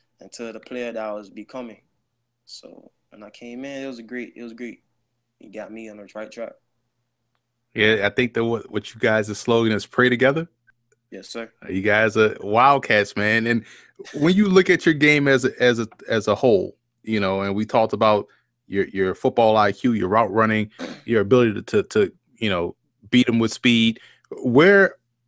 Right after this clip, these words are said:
Speaker 2: do you feel as though your game right now is being vastly underrated?
Speaker 1: Oh, I'm a big time playmaker. Uh, I feel like last few seasons, you know, the statistics wasn't there because how we, how it was handled with the offense, how we ran it,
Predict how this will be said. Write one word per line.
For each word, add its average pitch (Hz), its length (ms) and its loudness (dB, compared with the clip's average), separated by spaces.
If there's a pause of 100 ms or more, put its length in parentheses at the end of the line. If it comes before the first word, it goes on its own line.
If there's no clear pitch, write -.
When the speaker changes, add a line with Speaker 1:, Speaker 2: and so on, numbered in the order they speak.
(100)
Speaker 2:
do 127 80 4
you 143 120 2
feel 139 220 2
as 113 80 -4
though 135 60 4
your 123 200 -2
game 117 400 2
right 107 180 2
now 104 300 0
is 98 120 -2
being 101 360 -2
vastly 107 500 -2
underrated? 95 500 -4 (460)
Speaker 1:
Oh, 120 260 -6
I'm 120 100 -12
a 107 60 -18
big 110 300 -14
time 113 340 -14
playmaker. 110 680 -16 (540)
Uh, - 400 -12
I - 40 -20
feel 127 200 -14
like 110 360 -12 (840)
last 110 320 -12
few 113 180 -16
seasons, 110 540 -14
you 107 80 -18
know, 104 540 -18 (420)
the 110 100 -18
statistics 131 540 -16
wasn't 107 300 -16
there 120 280 -10
because 104 360 -18
how 107 180 -12
we, 113 260 -16 (240)
how 113 220 -10
it 113 40 -14
was 110 160 -16
handled 117 420 -14
with - 140 -20
the - 180 -20
offense, 110 360 -14
how 110 140 -14
we 110 140 -14
ran 110 400 -16
it, 104 100 -20